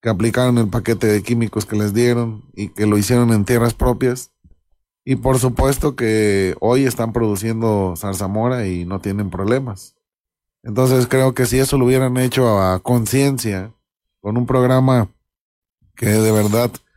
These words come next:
se apoyara al agricultor que necesitaba, y no entregarle a productores que inclusive muchos, pues, nada más fingieron estar en alguna huerta y, pues, tener ahí, eh, ellos su cultivo y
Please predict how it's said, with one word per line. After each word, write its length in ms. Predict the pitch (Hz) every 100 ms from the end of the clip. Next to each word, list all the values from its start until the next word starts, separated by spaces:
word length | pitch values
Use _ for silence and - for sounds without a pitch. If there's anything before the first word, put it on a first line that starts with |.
| _ -
se 140 | 123
apoyara 480 | 107 107 113 120 117
al 100 | 104
agricultor 580 | 101 98 101 92 117 113
que 140 | -
necesitaba, 840 | 101 98 101 101 87 113 98 123 - _ _ _ _ _ _ _ -
y 220 | 107 110
no 300 | 117 123 131
entregarle 420 | 117 117 113 120
a 60 | 104
productores 480 | 107 - 123 117
que 160 | 107 107
inclusive 480 | 101 101 101 113 113
muchos, 300 | 117 120 117
pues, 180 | 98 113
nada 160 | 107
más 320 | 110 113 -
fingieron 680 | - 120 98 120 117 113 101 92
estar 320 | 90 - 110 113
en 160 | 104
alguna 340 | 95 92 110 104
huerta 560 | 110 110 95 104 98
y, 340 | 87 78 73 _
pues, 240 | 87 -
tener 320 | - 92 107 110
ahí, 420 | 107 110 110 - _ - - _ _ -
eh, 420 | 92 92 85 98
ellos 240 | 113 113 107
su 240 | - 98
cultivo 640 | 107 101 127 123 113 107
y 320 | 92 85 80